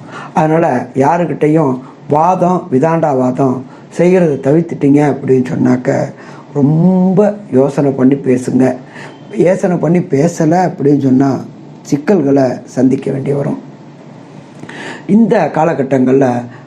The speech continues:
வியாபாரிகளை பொறுத்தளவுக்கு கண்ணாப்புண்ணான்னு கடன் வாங்கி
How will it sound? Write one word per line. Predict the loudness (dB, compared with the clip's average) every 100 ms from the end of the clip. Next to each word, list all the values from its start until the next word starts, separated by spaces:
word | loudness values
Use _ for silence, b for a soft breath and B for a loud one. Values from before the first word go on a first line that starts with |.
| -2
வியாபாரிகளை | 0 2 2 2 2 0
பொறுத்தளவுக்கு | 0 -2 0 2 2 2 0 0 -2 -12 B B B
கண்ணாப்புண்ணான்னு | 0 2 0 0 2 4 2 0 -4 -10
கடன் | -4 -2 0 2
வாங்கி | 2 2 2 2 0